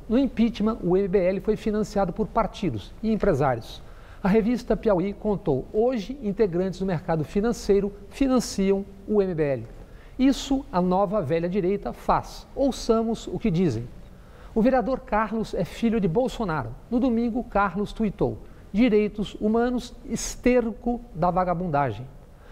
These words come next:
Numa imagem na internet, Bolsonaro, o pai, posa com uma camiseta: "Direitos humanos, esterco da vagabundagem." Nesse assunto, os Bolsonaros são especialistas. Na campanha presidencial, óbvio, essa imagem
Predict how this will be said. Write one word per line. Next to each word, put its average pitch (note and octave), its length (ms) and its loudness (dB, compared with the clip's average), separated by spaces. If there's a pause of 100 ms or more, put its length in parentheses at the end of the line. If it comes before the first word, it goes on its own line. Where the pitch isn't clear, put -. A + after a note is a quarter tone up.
(160)
Numa C4+ 160 4
imagem A3 520 2
na D3+ 120 0
internet, G3+ 580 0
Bolsonaro, F3 640 -2
o G#3+ 120 2
pai, F3+ 400 2 (240)
posa G3 340 2
com G3 200 -2
uma G3 100 -2
camiseta: D3 560 -2 (260)
"Direitos F#3 520 2
humanos, A3 500 0 (180)
esterco A#3+ 800 0 (260)
da F3 120 4
vagabundagem." D3+ 680 -2 (500)
Nesse C4+ 240 2
assunto, F#3 540 -2
os F3 120 -4
Bolsonaros F3 580 0
são E3+ 140 -4
especialistas. - 1040 -2 (440)
Na B3 120 2
campanha F#3 440 0
presidencial, F3 800 0
óbvio, F#3+ 420 0
essa E3+ 260 -2
imagem F#3 400 0